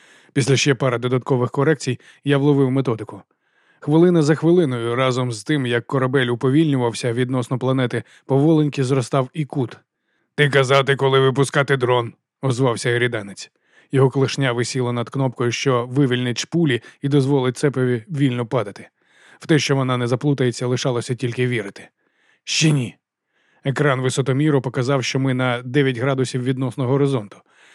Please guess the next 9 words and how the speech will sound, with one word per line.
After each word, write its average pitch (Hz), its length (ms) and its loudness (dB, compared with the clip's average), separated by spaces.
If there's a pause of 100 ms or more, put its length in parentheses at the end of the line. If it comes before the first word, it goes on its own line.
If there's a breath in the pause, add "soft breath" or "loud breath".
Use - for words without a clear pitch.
(140 soft breath)
Треба 156 240 4
досягти 147 540 2
шістдесяти. 139 720 -2 (560 soft breath)
Щось 160 420 0
справа 165 480 0
потрапило 139 500 0
в 123 60 -4
поле 139 220 2
зору. 123 280 -6